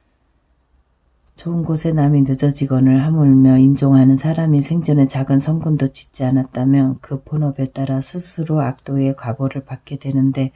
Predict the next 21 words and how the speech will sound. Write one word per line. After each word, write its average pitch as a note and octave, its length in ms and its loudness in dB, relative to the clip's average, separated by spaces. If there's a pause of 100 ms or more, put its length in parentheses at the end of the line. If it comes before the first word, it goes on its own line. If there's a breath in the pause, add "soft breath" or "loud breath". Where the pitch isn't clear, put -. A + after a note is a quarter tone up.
(220 soft breath)
가족들이 C#3+ 640 -6
다시 B2 260 -8
악업을 C3 460 -4
더해야 C#3 420 -4
되겠습니까? C3 840 -8 (420 loud breath)
그것은 D3+ 380 -4
마치 C3 320 -4
먼 C#3 260 0
길을 C#3 240 -6
가는 C3+ 300 -2
사람이 C3+ 480 0
식량은 D#3+ 540 -2
떨어진 D3+ 520 -2
지 C3+ 140 -4
사흘이 D#3 440 -6
되었고 B2+ 580 -8 (500 soft breath)
백 D3 180 -10
근이 D3+ 260 -2
넘는 C3+ 360 2
짐을 C3+ 340 -2
졌는데 C3 640 -2